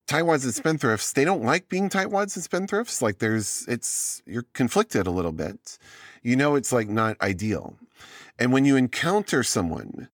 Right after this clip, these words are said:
who displays your own problem or, or something that you don't like about yourself, it can be very off-putting. It can shine a uncomfortable spotlight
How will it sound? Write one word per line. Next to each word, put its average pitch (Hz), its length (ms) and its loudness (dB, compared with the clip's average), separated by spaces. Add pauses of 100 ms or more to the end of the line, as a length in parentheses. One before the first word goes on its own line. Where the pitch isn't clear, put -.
(100)
who 131 580 4 (160)
displays 110 1300 0 (100)
your 117 360 2
own 120 680 2 (140)
problem 107 580 -2
or, 104 240 2
or 101 260 0 (160)
something 131 400 0
that 110 120 -2
you 120 180 0
don't 117 220 0
like 110 180 -2
about 95 220 -2
yourself, 98 440 -2
it 110 100 -4
can 120 120 0
be 123 100 2
very 127 640 0
off-putting. 113 560 -2
It 85 140 -6
can 104 160 -4
shine 131 480 2
a 95 200 0 (440)
uncomfortable 120 680 -2
spotlight - 880 -4